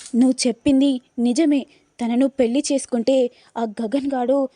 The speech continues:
జీవితాంతం నరకం అనుభవిస్తాడు. మీరు చెప్పినట్టే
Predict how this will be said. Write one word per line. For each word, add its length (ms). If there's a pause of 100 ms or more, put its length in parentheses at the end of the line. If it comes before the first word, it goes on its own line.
(140)
జీవితాంతం 840
నరకం 360
అనుభవిస్తాడు. 680 (680)
మీరు 340
చెప్పినట్టే 600